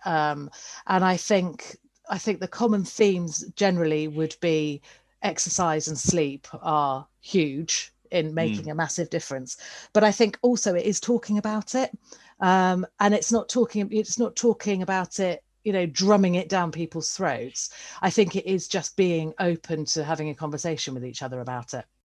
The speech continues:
Speaker 2: And I'm guessing you find it therapeutic as well to hear other people's stories.
Speaker 1: Oh, God, definitely. Yeah, absolutely.
Speaker 2: I was listening to the last episode you had,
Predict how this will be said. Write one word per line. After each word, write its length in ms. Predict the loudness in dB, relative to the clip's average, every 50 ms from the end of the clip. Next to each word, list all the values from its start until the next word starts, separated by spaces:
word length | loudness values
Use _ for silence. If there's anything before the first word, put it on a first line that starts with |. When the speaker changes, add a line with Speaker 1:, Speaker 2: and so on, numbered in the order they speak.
| _ _ _ _ _ _
Speaker 2:
And 120 | -10 -10
I'm 80 | -8 -4
guessing 320 | -4 -4 -4 -4 -4 -4
you 160 | -2 -2 -4 -4
find 360 | -4 -4 -4 -4 -4 -4 -6
it 160 | -8 -10 _
therapeutic 720 | -12 -8 -8 -8 -8 -10 -10 -8 -10 -8 -8 -10 -12 -12
as 140 | -12 -12 -10
well 240 | -10 -10 -10 -10 -12
to 80 | -14
hear 160 | -14 -12 -12
other 120 | -12 -12 -14
people's 300 | -16 -18 -18 -18 -20 -20
stories. 280 | -20 -18 -18 -8 0 2
Speaker 1:
Oh, 180 | 4 4 4
God, 300 | 4 2 0 -2 0 -2
definitely. 580 | -4 -4 -4 -6 -8 -8 -8 -8 -8 -10 -10 -8 -4
Yeah, 240 | -2 -2 -2 -2 -2
absolutely. 580 | -4 -6 -6 -6 -4 -4 -4 -4 -6 -8 -10 -10 -14 _ _ _ _ _ _ -6
Speaker 2:
I 40 |
was 100 | -6 -4
listening 340 | -4 -6 -6 -4 -4 -4 -4
to 260 | -2 -2 -2 -2 -2
the 80 | -2 -2
last 360 | 0 0 0 0 -2 -4 -6
episode 400 | -8 -8 -8 -8 -6 -6 -4 -4
you 100 | -4 -2
had, 240 | -2 -2 -2 -2